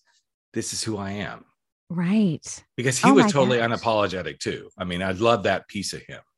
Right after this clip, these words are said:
Speaker 2: Right.
Speaker 1: And, um, it was so powerful and so cool to see how he navigates those. And I, then I was like, "I wanna make sure I'm always on the panel with Don," because I'm just like, "I,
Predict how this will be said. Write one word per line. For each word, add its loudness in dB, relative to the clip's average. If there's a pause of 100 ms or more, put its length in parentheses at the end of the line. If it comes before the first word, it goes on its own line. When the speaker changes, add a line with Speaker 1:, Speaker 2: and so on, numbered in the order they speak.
(220)
Speaker 2:
Right. 0
Speaker 1:
And, -4
um, -4
it -4
was 0
so 4
powerful -6
and -14
so 0
cool -6
to -8
see -8
how -4
he -12
navigates -8
those. -8 (260)
And 0
I, 0
then 2
I 2
was -2
like, -4
"I 2
wanna 4
make 2
sure 0
I'm 0
always 0
on -4
the -8
panel -4
with -10
Don," -8
because -6
I'm -2
just -8
like, 0
"I, 2